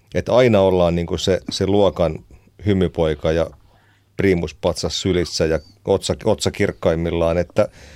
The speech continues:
kyllähän siinä maailmassa pitää myös sit pystyä pelaamaan vähän niillä säännöillä, mitkä siellä on ollut jo ennen kuin pieni Suomi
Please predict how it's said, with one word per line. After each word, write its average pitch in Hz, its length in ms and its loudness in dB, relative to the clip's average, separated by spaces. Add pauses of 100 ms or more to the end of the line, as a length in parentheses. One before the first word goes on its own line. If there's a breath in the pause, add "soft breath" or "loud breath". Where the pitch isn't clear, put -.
(260 loud breath)
kyllähän 117 240 2
siinä 135 200 2
maailmassa 120 460 2
pitää 104 260 0
myös 98 260 -2
sit 101 160 -6
pystyä 104 420 -2
pelaamaan 92 460 2
vähän 107 240 2
niillä 101 240 2
säännöillä, 90 520 0
mitkä 78 260 -6
siellä 90 240 0
on 92 60 2
ollut 92 200 0
jo 87 140 -2
ennen 85 200 -2
kuin - 140 -16
pieni 92 260 0
Suomi 90 400 -2